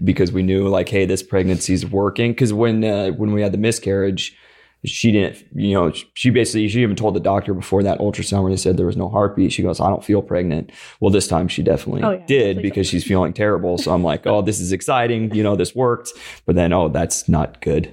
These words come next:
Speaker 1: either. <laughs> You know, you don't
Speaker 2: Yeah.
Speaker 1: want your wife to be super sick.
Speaker 2: Yeah. So, um,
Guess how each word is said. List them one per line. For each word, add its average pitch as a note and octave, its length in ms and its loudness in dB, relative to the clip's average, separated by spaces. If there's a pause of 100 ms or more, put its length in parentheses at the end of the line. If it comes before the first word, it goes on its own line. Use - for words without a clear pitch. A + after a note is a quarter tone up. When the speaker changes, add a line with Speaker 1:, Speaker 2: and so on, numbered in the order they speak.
(120)
Speaker 1:
either. D2 380 -2
<laughs> - 120 0
You A#2+ 80 2
know, C3 200 0
you G#2 260 0
don't - 140 -2
Speaker 2:
Yeah. G2+ 100 -2
Speaker 1:
want G2 240 0
your F2+ 140 2 (340)
wife G2 300 0
to - 60 -2
be F2 200 2
super - 340 -2
sick. - 540 -6
Speaker 2:
Yeah. G3+ 320 -2
So, A3 640 -4
um, G#3+ 680 -4